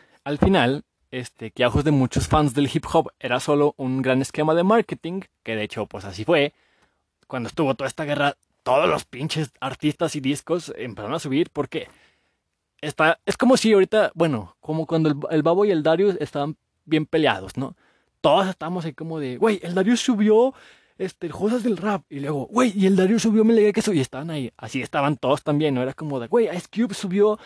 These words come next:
esta, no mames, güey, The Notorious Big le respondió", y así, ¿no? Entonces, pues, fue eso, ¿no? Como un gran esquema de marketing que tuvo un final trágico con la muerte tanto de Tupac como de The Notorious Big, cuando ambos lados entraron en un consenso de paz,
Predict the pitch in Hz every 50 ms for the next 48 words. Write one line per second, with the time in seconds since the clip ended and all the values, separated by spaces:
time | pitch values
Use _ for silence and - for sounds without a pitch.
0 | - - - - - - 220 208 - - 202 165 165 180 196 214 233 226 226 226
1 | 220 208 170 185 160 - 151 151 151 127 190 226 233 175 226 240 220 233 208 214
2 | 190 - - 175 175 160 143 120 110 - 120 101 104 107 196 - _ _ - -
3 | - - - _ _ _ _ _ _ - 120 113 - - 113 110 104 104 98 _
4 | _ - - - - _ _ _ _ _ - - 117 117 147 156 - 135 123 135
5 | 131 - - 120 120 117 110 113 123 131 - - 135 135 139 143 160 180 196 -
6 | 208 - - 226 247 262 - _ _ - 139 - - 127 120 127 139 143 131 -
7 | _ _ _ - 147 139 131 147 135 123 131 135 - 165 190 180 - 175 - -
8 | 127 139 - 127 120 113 107 110 113 117 120 117 - 135 127 - 120 113 104 -
9 | 101 - - 113 - - 160 156 151 143 - - 127 113 110 101 107 110 107 113
10 | 117 113 110 107 - - 226 160 147 135 - 180 233 247 - _ _ _ _ _
11 | _ _ _ _ _ _ _ _ - 160 160 147 147 135 127 123 135 156 175 190
12 | 202 190 170 175 180 - _ _ _ - 131 127 120 127 117 117 131 135 135 127
13 | 123 117 127 123 113 123 113 - 147 160 160 - - 226 254 277 - - - -